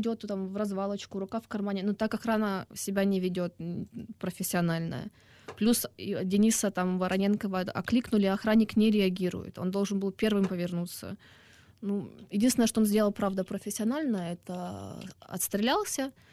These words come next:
Но тут тоже вопросы. Я, конечно, не была в таких ситуациях, ни в коем случае там не осуждаю, никак не, не могу ничего судить. Но мне кажется, что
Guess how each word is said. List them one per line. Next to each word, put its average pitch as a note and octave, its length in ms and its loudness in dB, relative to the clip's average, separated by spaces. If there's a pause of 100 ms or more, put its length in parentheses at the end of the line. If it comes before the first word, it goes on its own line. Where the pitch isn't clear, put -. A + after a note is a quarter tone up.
(220)
Но G#3+ 80 4
тут A#3 200 2
тоже A3+ 220 4
вопросы. G#3+ 800 2 (1040)
Я, G3+ 160 0
конечно, G3 380 -2
не F#3 160 2
была F#3+ 200 0
в F#3 60 -6
таких G3 220 -6
ситуациях, F#3+ 460 -2
ни F#3+ 100 2
в - 40 -14
коем F#3+ 160 2
случае - 240 -4
там F#3 140 0
не F#3+ 140 2
осуждаю, G3 460 -2
никак F#3+ 260 -6
не, F#3+ 120 -2
не G3 520 -4
могу G3 420 -4
ничего F#3+ 320 -6
судить. D4 360 -4 (520)
Но G3+ 240 2
мне G#3 220 2
кажется, A3+ 460 -2
что F#3+ 760 -4